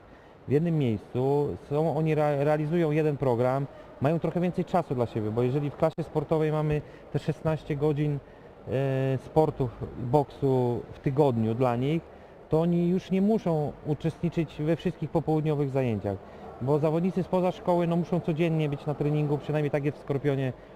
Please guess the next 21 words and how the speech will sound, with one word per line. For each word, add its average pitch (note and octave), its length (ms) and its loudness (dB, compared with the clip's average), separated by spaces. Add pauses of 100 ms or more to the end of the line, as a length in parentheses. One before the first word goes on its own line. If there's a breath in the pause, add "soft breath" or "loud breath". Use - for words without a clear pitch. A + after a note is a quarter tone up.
(400 loud breath)
w - 40 -12
Szczecinie, D3+ 440 0
że C3+ 100 -4
codziennie D3 600 0 (240)
są D3 120 0
na C#3 80 0
tych C3+ 140 -2
zajęciach C3+ 440 2
plus C#3+ 220 -2 (100)
wyjazdy C#3 480 2
weekendowe. B2+ 540 2 (340 loud breath)
Szkoła G#3 300 2
daje F#3+ 220 2
im F3+ 100 2
większe F#3 260 0
możliwości, F3+ 500 0
czyli D#3+ 220 0
dużo G3 300 2
łatwiejsze F3+ 720 0 (500 loud breath)
pogodzenie F3 460 2
nauki F#3 680 2